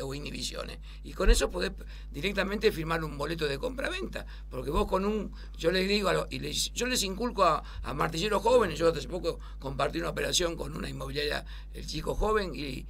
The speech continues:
y después cuando terminamos la operación me dijo, "La verdad que usted tiene razón".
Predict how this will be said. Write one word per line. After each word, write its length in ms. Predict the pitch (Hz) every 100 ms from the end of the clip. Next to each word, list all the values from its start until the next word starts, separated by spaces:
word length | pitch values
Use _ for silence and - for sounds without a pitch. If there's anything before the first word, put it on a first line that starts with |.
| -
y 100 | -
después 220 | 175 233
cuando 180 | 233 214
terminamos 340 | 202 208 220 208
la 60 |
operación 440 | 180 180 175 214 226
me 80 | 170
dijo, 260 | 160 151 - - -
"La 100 | 139
verdad 280 | 165 196 156
que 80 |
usted 160 | 156 170
tiene 180 | 160 151
razón". 380 | 143 151 165